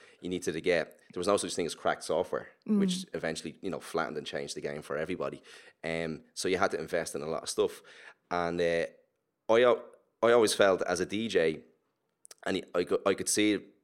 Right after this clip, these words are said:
Speaker 1: with a lot of the D Js that I, I was listening to at the time, was that a, a good D J usually has a sense of what works on a dance floor. And usually they are inspired themselves to, to go, "I wanna write a record that I think will work on a dance floor."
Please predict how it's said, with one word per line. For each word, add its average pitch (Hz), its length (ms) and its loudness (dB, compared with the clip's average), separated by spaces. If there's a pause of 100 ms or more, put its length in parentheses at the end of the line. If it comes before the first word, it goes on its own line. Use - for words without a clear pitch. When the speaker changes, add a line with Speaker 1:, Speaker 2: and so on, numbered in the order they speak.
Speaker 1:
with 85 160 2
a 80 40 2
lot 90 160 4
of 92 60 2
the 87 60 2
D 87 180 -4
Js 80 280 0
that 62 100 0
I, 80 320 -4
I 85 40 -2
was 80 160 -6
listening 87 320 -4
to 76 100 -2
at 65 100 -6
the 69 60 -6
time, 85 280 -4
was 73 120 -8
that 78 200 -2 (580)
a, 92 60 -4 (640)
a 98 60 -6
good 135 320 -2
D 117 180 0
J 98 140 6
usually 95 340 0
has 85 140 -2
a 85 40 -6
sense 87 280 -2
of 82 60 -4
what 73 160 0
works 80 200 -2
on 80 80 -4
a 73 40 -6
dance 71 260 -6
floor. 60 160 -8 (560)
And 87 360 -4 (360)
usually 104 420 -2
they 92 160 4
are 87 80 4
inspired 85 480 0
themselves 80 480 -2
to, - 180 -8 (440)
to 98 100 -2
go, 85 200 4
"I 98 120 4
wanna 101 200 2
write 85 220 4
a 76 60 0
record 80 420 -2
that - 120 -8
I 76 40 -10
think 80 280 -10
will 76 120 -6
work 76 300 -4
on 76 140 -6
a - 20 -8
dance - 300 -14
floor." 58 200 -12